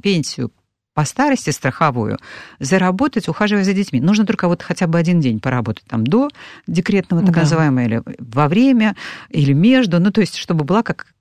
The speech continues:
Speaker 1: был какой, была какое-то основание у государства засчитать женщине страховой именно стаж.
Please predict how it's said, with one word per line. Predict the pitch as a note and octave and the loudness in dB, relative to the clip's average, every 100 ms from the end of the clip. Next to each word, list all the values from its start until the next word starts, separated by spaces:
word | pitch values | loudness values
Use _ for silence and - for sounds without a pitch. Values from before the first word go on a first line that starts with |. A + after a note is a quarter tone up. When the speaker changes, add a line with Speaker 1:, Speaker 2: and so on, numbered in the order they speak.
| _ - | _ 0
Speaker 1:
был | F3+ A#3 | 2 2
какой, | G#3 - - G#3 | 0 -2 2 2
была | D#3+ F#3+ F#3+ | 2 0 0
какое-то | F3+ - G3 D3+ | -2 2 2 2
основание | C#3 D3+ C#3+ B2+ | -2 0 0 0
у | |
государства | C3+ - D#3+ D4+ - C4 | 0 -2 0 0 0 2
засчитать | G#3+ - D#3+ G#3+ | 2 0 2 2
женщине | E3 G3+ G#3 E3+ E3+ | 2 2 2 0 -2
страховой | - D#3+ E3 G3+ F#3+ D3 A#2+ | 0 -2 0 0 2 2 2
именно | G#2 G#2 G#2+ | 0 -2 -4
стаж. | - - A#2+ | -6 -8 -8